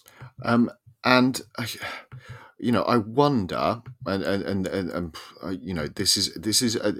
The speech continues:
possibly that, that toughest question of all around this, and, and that communication of it, of, um, where that level of need is, because I, you know, I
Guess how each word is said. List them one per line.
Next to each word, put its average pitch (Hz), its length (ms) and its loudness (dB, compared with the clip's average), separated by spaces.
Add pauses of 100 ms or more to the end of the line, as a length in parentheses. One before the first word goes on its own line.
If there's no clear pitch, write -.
(120)
possibly 98 420 -4
that, - 260 -2
that - 220 -6 (100)
toughest - 560 -2
question - 580 -8 (460)
of 87 140 -8
all 87 180 0
around 80 320 -2
this, 67 240 -4
and, 90 140 -2
and 98 240 -2
that - 180 0
communication 92 1000 -4
of - 200 -14
it, 53 160 -10 (400)
of, 87 420 0
um, 85 260 -2 (480)
where 107 380 2
that 87 180 2
level 80 240 -6
of 76 120 -8
need 80 240 -4
is, 60 160 -6
because 92 260 -4
I, 87 120 0 (120)
you 92 140 -8
know, 78 80 -4
I 78 100 -4